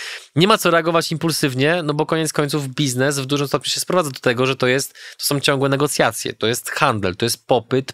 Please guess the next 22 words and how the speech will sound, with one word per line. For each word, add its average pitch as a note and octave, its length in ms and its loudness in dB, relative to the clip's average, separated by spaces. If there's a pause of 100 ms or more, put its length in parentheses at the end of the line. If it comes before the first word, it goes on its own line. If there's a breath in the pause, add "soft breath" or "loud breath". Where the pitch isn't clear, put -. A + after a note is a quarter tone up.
podaż, A#2 500 2 (280 loud breath)
to - 80 0
jest - 320 -2
przeciąg-, D3 360 0
nieustanne D3+ 520 2
przeciąganie D3 540 0
liny C#3+ 420 2 (500 loud breath)
między D3 440 2
dostawcą D3+ 800 0 (460 soft breath)
a C#3+ 380 4 (300)
odbiorcą F3+ 640 0
i C3 120 -14
to F3+ 100 0
jest - 240 -4 (420)
normalne, F3+ 560 2
nie? C3+ 240 -2 (200)
To, G#3 240 4
że C#3+ 320 2 (1000 loud breath)
i, B2+ 60 -4 (200)
i, - 120 -20
i D#3 120 -12
też D#3 220 0